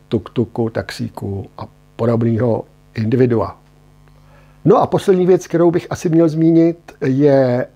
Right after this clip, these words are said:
je záležitost, která se týká bar girls, neboli dívek, s kterými se potkáte v různých barech, ale tam je toho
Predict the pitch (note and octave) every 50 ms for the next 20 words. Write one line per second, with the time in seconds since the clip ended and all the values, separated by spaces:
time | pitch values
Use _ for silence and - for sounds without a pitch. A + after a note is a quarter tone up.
0 | _ _ - D#3 C3 C#3 C3+ B2+ C3+ D3 C#3 E3 D#3 - - E3 D#3+ - - -
1 | - D#3 D3 D3+ C3 - D#3 D3 - C#3+ C3+ - - - C3+ A2+ G#2 G2+ G2+ -
2 | - G#2+ G2+ A2+ A#2 C3+ C#3 B2 D3 C#3+ C#3+ D3+ E3 E3+ - - - - - _
3 | _ _ - - _ - _ _ _ - A#2+ B2 C3+ C3+ B2+ B2+ C3+ C3 C3 B2
4 | A#2 A#2 A#2 B2 C3 C3 C#3 C3+ C3+ C#3 - - - - - - - - - C3
5 | C3+ C3 B2+ C#3 - - - D3 C3 A#2+ - - A#2 - - - C3 B2+ B2+ -
6 | B2+ A#2 A2+ - - A2+ B2+ B2 A#2+ A#2 A#2+ A#2+ G#2 F#2 F#2+ G2 G#2 A2 A2+ A#2+
7 | - - - - - - - - - - - _ - A#2 A2+ A#2 A2+ - _ _
8 | _ _ - A#2+ A#2+ C3 C#3 C#3+ D3 D3 D3 D3 D3 - - D#3+ D3+ C3 D3 D#3
9 | C#3+ C3+